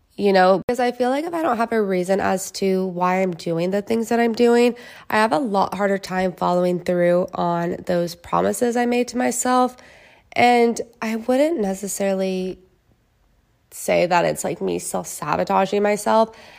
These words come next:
I think it more comes from a place of, I need to know what the purpose of this is, because I don't really like to do things unintentionally.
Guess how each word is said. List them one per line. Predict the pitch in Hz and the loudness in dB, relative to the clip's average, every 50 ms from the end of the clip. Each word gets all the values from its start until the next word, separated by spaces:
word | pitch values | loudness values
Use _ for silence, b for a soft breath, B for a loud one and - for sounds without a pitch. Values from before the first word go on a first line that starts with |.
| B B B | B B B
I | - - 214 | -2 0 0
think | 208 226 240 233 269 | 0 -2 -2 2 2
it | 269 262 262 - - - _ _ _ _ - | 2 2 2 -2 -16 -20 _ _ _ _ -2
more | 208 202 196 202 202 | 2 4 4 4 2
comes | 196 - 185 214 208 208 196 | 0 -2 -4 -2 -2 -4 -4
from | - 214 208 202 | -4 -4 -2 -2
a | 190 | -2
place | 190 - - - 185 185 185 180 - - - - - | -4 -6 -6 -4 -2 -2 -2 -4 -6 -8 -10 -8 -6
of, | 190 185 180 180 180 175 175 165 - b b b b b b b b b b b b _ - | -2 -2 0 0 0 -2 -4 -8 -14 b b b b b b b b b b b b _ -2
I | 208 208 202 | 0 2 2
need | 202 208 208 208 214 208 | 4 4 4 2 2 0
to | - - 226 202 | 0 -2 0 0
know | 202 196 190 185 | 2 2 2 2
what | 185 180 185 180 180 | 2 2 0 -2 -2
the | - 180 | -4 -10
purpose | - - - - 190 185 - 175 - - | -10 -10 -6 -6 -6 -4 -4 -8 -6 -6
of | 139 - - | -8 -8 -6
this | - 139 - - - - | -8 -8 -8 -8 -8 -8
is, | - 78 - - - 202 - - - _ b b b b b b b _ - | -6 -6 -6 -6 -8 -10 -10 -12 -16 _ b b b b b b b _ -2
because | 226 233 214 - 226 220 214 - - | -2 0 2 4 4 4 4 2 2
I | - 214 | 2 4
don't | 226 233 226 - | 4 4 4 2
really | 196 240 247 254 | 2 4 4 4
like | 220 220 208 208 208 | 4 4 2 0 0
to | - 214 | -4 -6
do | 196 - 202 202 196 | -2 0 -2 -2 0
things | - 214 208 202 - | 0 0 -2 -2 -2
unintentionally. | 165 190 190 185 180 165 - 180 175 175 - - 208 202 208 220 226 240 247 233 240 | -2 -2 -2 -2 -2 -4 -6 -6 -6 -4 -4 -2 -2 0 2 2 2 0 0 -2 -4